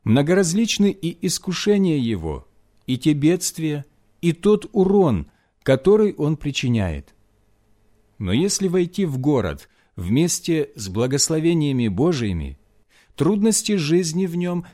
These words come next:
теряют своё жало. Если мы находимся в нём вместе с благословениями Божиими, мы обретаем радость в задачах его и силу, которая вполне соответствует пребыванию в нём.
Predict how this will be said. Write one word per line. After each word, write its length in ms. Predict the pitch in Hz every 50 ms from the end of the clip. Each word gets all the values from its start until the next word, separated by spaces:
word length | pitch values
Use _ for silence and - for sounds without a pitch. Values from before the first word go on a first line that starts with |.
| -
теряют 500 | - - 185 170 156 135 131 139 143 135
своё 300 | - - - 120 120 127
жало. 480 | 131 113 101 107 95 87 76 67 65 67 - _ _ _ _ _ _ _ _ _ _ _ _ _ _ _ -
Если 440 | 101 87 113 180 190 - - 165 147
мы 160 | 143 160 190
находимся 640 | 190 170 147 - - 185 180 180 165 - - - 160
в 80 | 143
нём 300 | 151 160 165 170 160 151 - _ _ _ _
вместе 560 | - 104 98 120 147 165 165 139 - - - 117
с 80 | 95
благословениями 1000 | 95 85 104 123 120 139 127 - - 151 151 156 165 170 160 147 143 135 127 117 107
Божиими, 720 | 92 95 151 180 170 143 127 117 101 85 76 67 69 - _ _ _ _ _ _ _ _ _ -
мы 240 | - 101 135 170 185
обретаем 640 | 190 175 165 170 170 160 - 190 175 175 170 160 143
радость 580 | 135 147 156 165 151 156 151 135 - - - - _ _
в 80 | - 104
задачах 600 | 92 90 123 131 127 131 139 147 - - 127 -
его 420 | - 113 101 87 85 71 67 67 _ _ _ _ _ _ _ _
и 140 | - 175 180
силу, 580 | 170 - - - 180 190 214 214 202 143 98 - - - _ _
которая 420 | - 139 127 - 190 196 202 196
вполне 520 | 180 - - - 185 185 185 185 185 202 202
соответствует 960 | - - 185 170 165 - 160 160 175 165 - - - 156 160 160 151 - - - _ -
пребыванию 720 | - 156 151 131 139 131 120 117 113 113 110 104 107 101
в 60 | 95
нём. 360 | 98 95 92 82 73 67 64